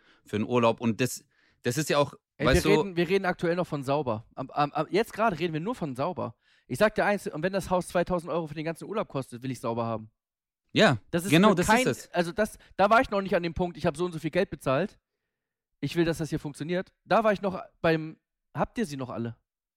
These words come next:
Speaker 1: Ja.
Speaker 2: Das kommt noch on top, dass man da wirklich einen hohen fünfstelligen Betrag bezahlt hat. Dann Pool.
Speaker 1: Oh, scheiße, das war nicht alles?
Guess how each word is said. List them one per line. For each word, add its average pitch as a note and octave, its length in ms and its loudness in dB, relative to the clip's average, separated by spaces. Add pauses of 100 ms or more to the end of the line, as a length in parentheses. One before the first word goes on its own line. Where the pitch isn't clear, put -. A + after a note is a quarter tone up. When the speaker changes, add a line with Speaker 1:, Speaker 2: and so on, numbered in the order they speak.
(320)
Speaker 1:
Ja. G2+ 260 -4 (140)
Speaker 2:
Das D3+ 140 -6
kommt G3+ 160 -2
noch D#3 100 -2
on C#3+ 120 -2
top, - 340 2 (520)
dass C#3 200 -4
man C#3+ 120 -2
da B2+ 160 0
wirklich C#3 520 -2 (680)
einen D3 140 -8
hohen D#3+ 240 -2
fünfstelligen C#3+ 480 -4
Betrag C3 300 -4
bezahlt A2 320 -8
hat. A2+ 140 -12 (1120)
Dann A3+ 400 2 (2250)
Pool. E3 340 2 (2000)
Speaker 1:
Oh, - 80 -4
scheiße, A#2+ 580 -2
das G#2+ 240 -10
war C3+ 140 2
nicht F3+ 260 -2
alles? E3+ 420 0